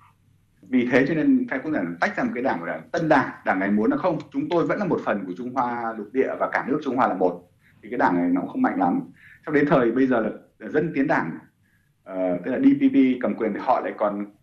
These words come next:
gần như âm thầm họ ủng hộ cái xu thế gần như độc lập thực tế, tách ra. Họ cũng không muốn nhắc đến như thời bà Thái Anh Văn, ờ, từ năm hai không không tám, họ cũng không nhắc đến cái chuyện là một nước Trung Hoa nữa. Họ chỉ nói là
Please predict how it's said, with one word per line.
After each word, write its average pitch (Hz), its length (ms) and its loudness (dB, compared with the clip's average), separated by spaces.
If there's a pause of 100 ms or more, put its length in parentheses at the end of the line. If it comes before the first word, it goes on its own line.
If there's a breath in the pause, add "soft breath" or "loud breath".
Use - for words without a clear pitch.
(300)
gần 107 160 2
như 123 80 2
âm 165 240 2
thầm 120 300 2
họ - 200 -4 (360)
ủng 104 140 -14
hộ 127 160 -2
cái 127 60 -4
xu 143 280 0
thế 113 280 2 (580 loud breath)
gần 117 240 2
như 131 100 8
độc 131 220 0
lập 110 300 -2
thực - 180 -20
tế, 131 280 2 (160)
tách 170 180 -4
ra. 135 280 0
Họ - 120 -2
cũng - 140 -4
không 208 180 2
muốn 175 140 0
nhắc 247 200 0
đến 143 300 0
như 156 140 0
thời 113 140 2
bà 98 140 -2
Thái - 160 -4
Anh 139 140 -2
Văn, 135 240 4 (540 loud breath)
ờ, 110 120 -18
từ 113 80 -4
năm 127 140 2
hai 131 140 2
không 123 380 -2
không 123 160 -4
tám, 117 300 2
họ - 100 2
cũng - 100 -6
không 170 140 -2
nhắc 202 200 2
đến 135 180 4
cái 147 140 -2
chuyện 101 160 0
là 95 60 0
một 95 200 0
nước 131 140 2
Trung 135 100 -2
Hoa 131 140 2
nữa. 123 220 2
Họ 156 120 0
chỉ - 120 -6
nói 101 220 2
là 139 180 -2